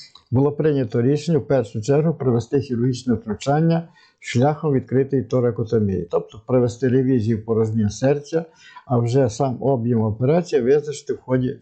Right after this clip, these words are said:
втручання після уточнення діагнозу. Операційна зала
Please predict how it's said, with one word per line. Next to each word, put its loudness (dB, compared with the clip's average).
втручання -2
після 2
уточнення 0
діагнозу. -4
Операційна 2
зала 0